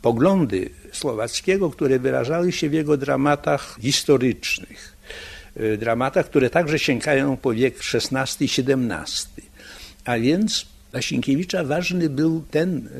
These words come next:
y, motyw, który u Słowackiego, y, pojawiał się w jakby wydobyciu i podkreśleniu wartości wolności szlacheckiej i demokratyzmu szlacheckiego.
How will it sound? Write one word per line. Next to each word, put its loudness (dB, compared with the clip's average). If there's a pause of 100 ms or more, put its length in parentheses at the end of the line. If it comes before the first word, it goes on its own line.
(200)
y, -6
motyw, -6
który -2
u -12
Słowackiego, -4
y, -14 (880)
pojawiał -4
się -2
w -10 (800)
jakby -8
wydobyciu 0
i -2
podkreśleniu -2
wartości -2 (260)
wolności 4
szlacheckiej 0 (440)
i 4
demokratyzmu 4
szlacheckiego. -6